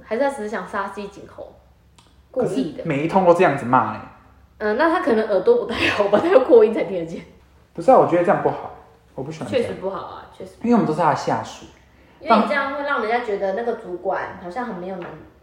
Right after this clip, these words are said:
Speaker 2: 对啊，
Speaker 1: 能力。
Speaker 2: 没有能力，然后办事不力，这样什么什么之类的。
Speaker 1: 嗯。
Speaker 2: 反正他们就喜欢这样啊，随便他。
Speaker 1: 这已经就是奇葩同事、奇葩老板。
Speaker 2: 对啊，蛮多奇葩老板的，就是感觉人人都可以当老板。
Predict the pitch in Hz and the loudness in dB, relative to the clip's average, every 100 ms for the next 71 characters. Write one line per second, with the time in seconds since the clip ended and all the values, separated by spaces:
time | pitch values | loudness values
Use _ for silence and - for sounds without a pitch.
0 | _ - 175 147 165 160 131 123 135 135 | _ 6 6 6 2 0 0 -2 -2 -4
1 | 123 123 156 123 - 135 - 107 123 110 | -4 0 0 -2 -6 -12 -12 -10 -10 -10
2 | 98 120 117 - - - 110 107 - 107 | -12 -14 -16 -20 -20 -20 -18 -18 -14 -14
3 | 101 - - 180 165 - _ _ _ _ | -14 -16 -14 -12 -12 -16 _ _ _ _
4 | _ 104 104 151 151 139 - 104 98 101 | _ -10 -8 -8 -8 -10 -12 -14 -14 -12
5 | 98 - - - - 104 104 - 143 - | -14 -16 -20 -20 -16 -16 -16 -18 -20 -20
6 | _ 131 349 262 214 226 - - 359 359 | _ -10 -4 -2 -4 -8 -12 -10 -8 -6
7 | 233 220 214 208 185 226 208 208 185 170 | -6 -4 -4 -4 -6 -8 -8 -4 -2 -2
8 | 160 165 - - - _ _ 113 101 101 | -4 -8 -10 -16 -20 _ _ -8 -8 -10
9 | 110 117 113 120 - - - - - - | -12 -12 -10 -12 -14 -16 -16 -16 -18 -20
10 | - _ _ _ _ _ _ - 156 160 | -20 _ _ _ _ _ _ -16 -4 0
11 | 160 156 - 113 120 117 120 123 113 98 | 0 0 -6 -6 -6 -6 -6 -8 -10 -10
12 | 101 - - | -12 -12 -14